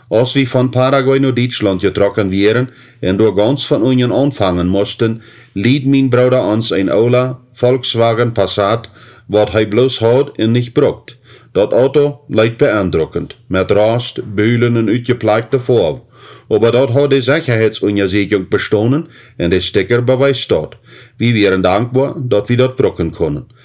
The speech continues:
Stell dir dat über vor, wo ein junger Geschäftsmann sich in so'n Auto fällt. Ich parkier immer hinter der Ark, wer in meine weidonende Seil schämt sich,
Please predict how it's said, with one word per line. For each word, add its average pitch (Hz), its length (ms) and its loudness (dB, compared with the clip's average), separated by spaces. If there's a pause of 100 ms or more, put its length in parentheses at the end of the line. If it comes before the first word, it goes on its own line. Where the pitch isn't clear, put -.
(240)
Stell 123 320 0
dir 135 100 2
dat 123 160 2
über 131 220 2
vor, 135 320 0
wo 107 200 2
ein 104 100 -2
junger 120 260 2
Geschäftsmann 117 720 -2
sich 110 180 -2
in 98 140 0
so'n 98 240 0
Auto 92 280 0
fällt. 101 440 -2 (520)
Ich 131 200 0
parkier 123 480 0
immer 139 240 0
hinter 127 280 2
der 110 180 0
Ark, 107 300 -2 (360)
wer 101 160 2
in 101 160 0
meine 101 260 0
weidonende 117 580 2
Seil 104 280 0
schämt 135 400 0
sich, 110 260 -4